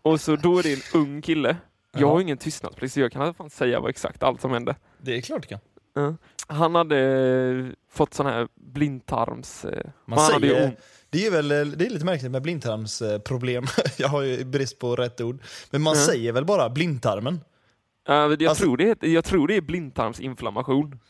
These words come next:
Speaker 2: Ja, men typ i sjukhusmun och i folkmun så säger man så här, "Ja, men han har blindtarmen."
Speaker 1: Ja, kanske.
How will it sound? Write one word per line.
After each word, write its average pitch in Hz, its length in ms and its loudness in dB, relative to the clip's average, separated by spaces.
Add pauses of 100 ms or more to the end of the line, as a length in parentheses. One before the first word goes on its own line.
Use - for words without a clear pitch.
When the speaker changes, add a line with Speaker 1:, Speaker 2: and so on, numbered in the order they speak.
(220)
Speaker 2:
Ja, 123 240 2
men 139 200 0
typ 139 360 -2
i 143 120 0
sjukhusmun 139 720 -2
och 147 100 0
i - 20 0
folkmun 127 380 -2
så 131 120 -4
säger 139 140 0
man 120 120 -2
så 127 80 0
här, 104 120 0 (180)
"Ja, 127 120 4
men 135 120 0
han 135 160 2
har 143 160 2
blindtarmen." 131 800 -4 (340)
Speaker 1:
Ja, 143 180 0
kanske. 160 420 -4